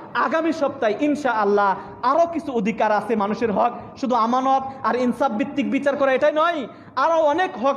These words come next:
আছে, যেমন তার সাথে উত্তম আচরণ করা, রাস্তার মানুষের একটা হক আছে, মুসলিমের হক আছে। আমানতের বিচার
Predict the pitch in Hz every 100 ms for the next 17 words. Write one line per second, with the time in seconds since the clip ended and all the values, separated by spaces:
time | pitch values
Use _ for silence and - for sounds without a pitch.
0 | 262 233 247 233 220 - - 254 254 -
1 | - - - 247 247 254 349 349 254 247
2 | 240 247 233 - - 185 220 - 277 254
3 | 240 247 240 254 254 254 247 254 247 262
4 | 247 - - 233 294 302 302 269 233 233
5 | 214 - 233 202 - - - 226 254 349
6 | 359 359 339 269 330 339